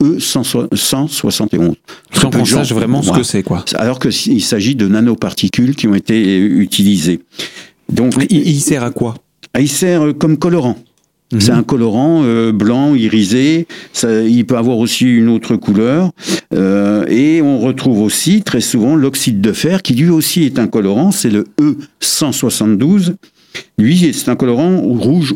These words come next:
Speaker 1: ou jaune. Donc, ce sont deux produits qu'on retrouve régulièrement, euh, dans les produits alimentaires. Si, tout, hein, que ce soit le jambon, euh, peut-être certaines viandes,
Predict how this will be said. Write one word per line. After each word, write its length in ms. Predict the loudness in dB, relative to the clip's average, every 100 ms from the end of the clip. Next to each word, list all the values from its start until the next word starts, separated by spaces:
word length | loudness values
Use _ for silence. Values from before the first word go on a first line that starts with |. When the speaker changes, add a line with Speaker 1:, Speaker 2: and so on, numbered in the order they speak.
| 0
Speaker 1:
ou 100 | 2
jaune. 320 | 2 2 2
Donc, 300 | 0 0 0
ce 180 | -2 -4
sont 300 | -2 0 0
deux 260 | 0 -2
produits 380 | 0 -4 0 0
qu'on 200 | 0 -2
retrouve 280 | 0 0 -2
régulièrement, 880 | 0 -2 0 2 2 2 2 0 -2 _ -20 -20 -4
euh, 880 | 0 2 2 2 2 2 2 2 0
dans 260 | 0 0 2
les 160 | 2
produits 400 | 0 -2 0 0
alimentaires. 540 | 2 2 2 0 -2 -2
Si, 520 | 0 2 4 2 0 -2 -20 _
tout, 280 | 0 2 2
hein, 300 | 0 0 -2 -2
que 80 |
ce 140 | -2 -2
soit 160 | -2
le 140 | 0 0
jambon, 640 | 0 0 2 2 2 2
euh, 1120 | 2 2 2 0 0 0 0 0 0 0 0 -2 -2
peut-être 260 | -4 -4 -4
certaines 340 | -4 -2 0
viandes, 360 | 0 2 0